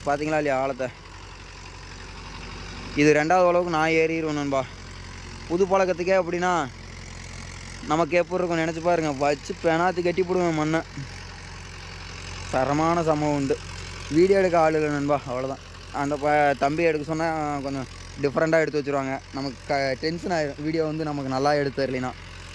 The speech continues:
நான் வந்து பசங்களுக்கோ சரி, யாருக்கோ சரி, ஃபோட்டோ, வீடியோ எது எடுத்து கொடுத்தாலுமே நீட்டாக தெளிவாக எடுத்து கொடுப்பேன். ஆனா அந்த வேலையை எனக்கு செய்யல, கிறுக்கு போக்கா பண்ணி வச்சிடுறாங்க, நமக்கு டென்ஷன் ஆகி போயிடுது. அதனால நான் வந்து விட்டுறது. ஜூம் பண்ணாங்கன்னா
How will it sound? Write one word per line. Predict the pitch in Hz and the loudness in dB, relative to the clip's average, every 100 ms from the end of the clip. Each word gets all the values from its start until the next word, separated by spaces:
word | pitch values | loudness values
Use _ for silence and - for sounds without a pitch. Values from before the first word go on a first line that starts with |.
| - - | -10 -2
நான் | 156 190 | 2 2
வந்து | 190 214 196 | 0 -2 -2
பசங்களுக்கோ | 175 175 190 185 180 | -4 -2 -4 -4 -4
சரி, | 180 180 | -2 0
யாருக்கோ | 165 175 180 | 2 2 0
சரி, | 170 151 165 | -2 -2 2
ஃபோட்டோ, | 170 165 165 | 2 4 2
வீடியோ | 156 165 | 4 2
எது | 143 147 190 | 2 4 4
எடுத்து | 190 180 | 2 4
கொடுத்தாலுமே | 185 190 | 2 2
நீட்டாக | 180 185 180 - - | 0 0 0 0 0
தெளிவாக | 165 180 | 0 2
எடுத்து | 170 147 | 0 -2
கொடுப்பேன். | 131 123 - - - - - - - | -8 -10 -12 -18 -18 -18 -18 -18 -4
ஆனா | 170 190 | 2 2
அந்த | 190 | 4
வேலையை | 175 202 233 | 4 4 4
எனக்கு | 208 233 233 | 2 0 0
செய்யல, | 240 254 262 | 2 2 0
கிறுக்கு | 254 247 240 | -2 -6 0
போக்கா | 247 247 | 2 2
பண்ணி | 220 220 214 | 2 2 2
வச்சிடுறாங்க, | 190 175 170 151 | 2 2 0 -2
நமக்கு | 147 143 | -4 -2
டென்ஷன் | 165 185 196 | 0 0 0
ஆகி | 196 185 | 0 2
போயிடுது. | 165 151 135 131 - - - - - - - - - | 2 2 0 -6 -10 -14 -14 -14 -14 -14 -14 -10 -2
அதனால | 131 147 185 | 0 2 4
நான் | 190 170 | 2 2
வந்து | 160 165 180 160 143 131 131 | -2 -2 0 2 2 0 -2
விட்டுறது. | 135 165 156 139 - - - - - - 50 50 50 50 50 50 50 50 50 50 - - - 50 - - - - - - - - - - - - - - - - 139 | -2 0 0 -2 -8 -12 -12 -12 -14 -14 -14 -12 -12 -12 -12 -10 -10 -10 -10 -8 -8 -8 -8 -8 -6 -6 -6 -6 -6 -6 -6 -6 -6 -6 -6 -4 -4 -4 -4 -2 6
ஜூம் | 190 226 208 | 8 8 8
பண்ணாங்கன்னா | 196 190 190 | 6 4 6